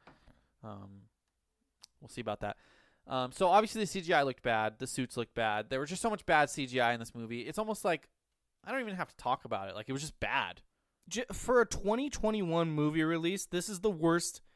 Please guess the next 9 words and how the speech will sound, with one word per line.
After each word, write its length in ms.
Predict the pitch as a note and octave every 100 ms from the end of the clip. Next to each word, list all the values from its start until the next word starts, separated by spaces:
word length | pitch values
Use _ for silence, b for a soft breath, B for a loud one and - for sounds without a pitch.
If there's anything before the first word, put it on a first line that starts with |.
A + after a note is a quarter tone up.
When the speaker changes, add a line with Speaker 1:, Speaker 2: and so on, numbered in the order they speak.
| _ -
Speaker 2:
C 260 | - G3+
G 180 | D#3+ D#3+
I 320 | D3 C3+ B2
I 20 | C#3+
have 160 | C3+ - -
ever 260 | C#3 D3
fucking 480 | - D#3+ C#3 C#3 B2
seen. 420 | - C3+ A2 F#2 - - _ _ -
Speaker 1:
Um, 580 | C3 B2+ B2 B2 B2